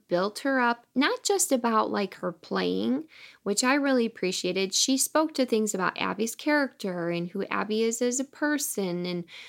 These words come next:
what Abby brings as a person, not just as a volleyball player,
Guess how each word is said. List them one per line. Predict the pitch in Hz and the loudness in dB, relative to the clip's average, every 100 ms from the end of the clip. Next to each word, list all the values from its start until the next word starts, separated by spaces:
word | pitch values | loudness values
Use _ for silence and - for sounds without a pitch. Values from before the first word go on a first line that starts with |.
| - - | -18 -4
what | 196 | -2
Abby | 202 202 202 220 | 2 2 2 0
brings | 214 226 226 233 233 - _ _ | 0 0 2 0 -2 -10 _ _
as | 254 330 302 | 0 2 4
a | 254 | 2
person, | 214 - 185 180 190 | 2 -2 -4 -2 0
not | 208 330 403 | 2 0 0
just | 320 311 | -2 0
as | 233 220 208 | 2 2 2
a | 196 | -2
volleyball | 185 185 196 196 185 170 | 0 0 2 0 0 -2
player, | - 180 180 - - | -4 -4 -2 -2 -6